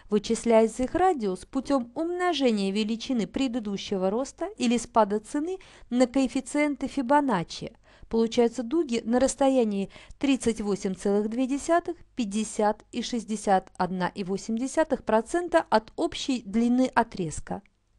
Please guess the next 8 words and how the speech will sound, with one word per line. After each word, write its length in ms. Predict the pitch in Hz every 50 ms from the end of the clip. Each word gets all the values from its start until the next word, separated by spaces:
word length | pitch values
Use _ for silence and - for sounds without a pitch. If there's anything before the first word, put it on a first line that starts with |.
| _ _ _ _ _
За 220 | 214 175 214 208 196
центр 520 | 202 - - 214 202 202 202 - 208 202
дуги 440 | 196 214 269 254 254 320 370 370 - - _
мы 140 | - 262 277
берем 340 | 240 277 277 277 269 262
точку 480 | 247 - 320 320 - - - - 247 240
важного 640 | - 214 208 247 240 240 226 233 240 226 233 233 -
максимума 840 | 233 262 285 320 330 330 - - - - 233 214 202 190 180 180 190